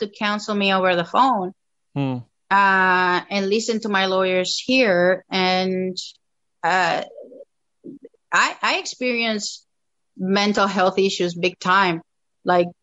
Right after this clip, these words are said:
Speaker 1: panic attacks and lack of sleep and anxiety,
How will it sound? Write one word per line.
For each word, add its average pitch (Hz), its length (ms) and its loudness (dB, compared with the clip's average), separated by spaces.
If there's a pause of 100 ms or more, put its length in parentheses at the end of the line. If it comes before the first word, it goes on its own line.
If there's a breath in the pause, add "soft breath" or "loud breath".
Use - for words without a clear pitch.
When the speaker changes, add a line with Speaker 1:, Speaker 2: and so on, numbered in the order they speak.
Speaker 1:
panic 277 360 0
attacks - 720 -8 (720)
and 170 440 4 (1400)
lack 220 320 2
of 208 120 0
sleep 226 640 0 (100)
and 185 380 2
anxiety, 202 760 -2